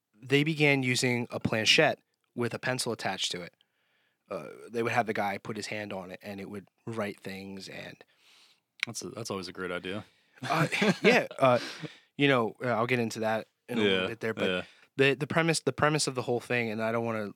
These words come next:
Speaker 1: like, completely ruin the whole book, 'cause that's actually, it's, it's a tough read 'cause it's over a hundred years old, and it's very much so written in the language of then.
Speaker 2: Mm-hmm.
Speaker 1: Uh, so go through it slowly when you do read it. But unless you're familiar with that type of language, like, if you can understand,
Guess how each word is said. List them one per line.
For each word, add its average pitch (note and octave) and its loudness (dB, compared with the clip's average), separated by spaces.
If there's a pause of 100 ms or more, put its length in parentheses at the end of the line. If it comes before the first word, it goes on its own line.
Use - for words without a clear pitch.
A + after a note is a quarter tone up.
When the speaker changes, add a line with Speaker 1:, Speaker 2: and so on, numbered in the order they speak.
(120)
Speaker 1:
like, A#2 -8
completely A2 -6
ruin G#2 -6
the A2+ -2
whole B2+ 0
book, B2+ -4
'cause B2 -2
that's D#3+ 6
actually, F#3+ 2
it's, - 2 (520)
it's C3+ 0
a - 2
tough D3 4
read E3 2
'cause C#3 0
it's A#2 0
over A#2+ 2
a A2+ -2
hundred A#2 -2
years A#2+ 0
old, G#2+ 0
and G#2+ -2
it's G#2 -6
very B2 4
much C3 2
so B2+ 4
written A#2+ 0
in A#2 -2
the A2 -4
language A2 -2
of B2 2
then. B2+ 4 (440)
Speaker 2:
Mm-hmm. G2 -4 (120)
Speaker 1:
Uh, G2 -4
so G#2+ -2
go A2+ -2
through A#2 -2
it G2+ -2
slowly G#2+ -2
when G#2+ -6
you G#2+ -8
do B2 -4
read B2 0
it. B2 0 (640)
But B2+ 4 (420)
unless C#3 4
you're A#2+ -2
familiar A#2 0
with G#2+ 0
that G#2 -4
type A2 -2
of G2 -8
language, G2 -6
like, G#2 -8
if G#2+ -8
you A2+ -2
can B2 -2
understand, G#2 -4